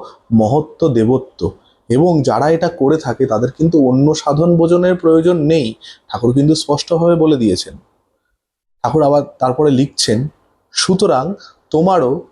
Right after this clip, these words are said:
প্রতি গৃহে থাকাই কর্তব্য। তবে তুমি দূরে থাকিলে স্বামী যদি সুখী হন, বুঝিতে পারো, তবে তার অনুমতি আশীর্বাদ লইয়া অন্যত্র থাকিতে পারো।" ঠাকুর তাকে আবার বলছেন যে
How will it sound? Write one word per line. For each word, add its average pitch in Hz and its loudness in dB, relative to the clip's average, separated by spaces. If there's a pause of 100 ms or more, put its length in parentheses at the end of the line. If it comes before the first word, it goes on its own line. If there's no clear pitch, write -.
(160)
প্রতি 139 0
গৃহে 135 0
থাকাই 131 -4 (240)
কর্তব্য। 107 -2 (460)
তবে 170 2
তুমি 202 2
দূরে 139 2
থাকিলে 160 0 (320)
স্বামী 160 0
যদি 202 2
সুখী - -2
হন, 139 -2 (400)
বুঝিতে 160 2
পারো, 127 0 (300)
তবে 151 0
তার 156 -2
অনুমতি 143 0
আশীর্বাদ 123 0
লইয়া 113 2 (280)
অন্যত্র 170 2 (100)
থাকিতে 117 -2
পারো।" 78 -4 (1080)
ঠাকুর 165 0
তাকে 180 -2
আবার 180 2
বলছেন 143 -2
যে 139 -2